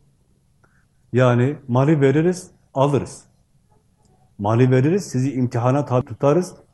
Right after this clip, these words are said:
Allah yolunda, evet, zekatı verin, infakı yapın, sadaka verin deriz, imtihana tabi tutarız. Ve enfusikum, nefisleriniz de,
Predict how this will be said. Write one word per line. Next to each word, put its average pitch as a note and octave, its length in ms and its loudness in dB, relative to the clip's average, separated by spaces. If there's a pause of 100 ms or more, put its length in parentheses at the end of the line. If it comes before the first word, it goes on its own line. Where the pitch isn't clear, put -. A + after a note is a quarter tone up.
(160)
Allah B2+ 260 0
yolunda, B2 580 0 (200)
evet, G2 140 -8 (100)
zekatı A#2+ 560 0
verin, A#2+ 360 -2
infakı B2+ 460 0
yapın, B2+ 440 -2
sadaka B2 560 -2
verin B2 280 -2 (1200)
deriz, C3 440 0 (200)
imtihana B2+ 540 0
tabi B2+ 280 0
tutarız. - 540 -6 (1600)
Ve A2+ 140 4
enfusikum, B2 760 0 (220)
nefisleriniz C3+ 800 0
de, D#2+ 160 -8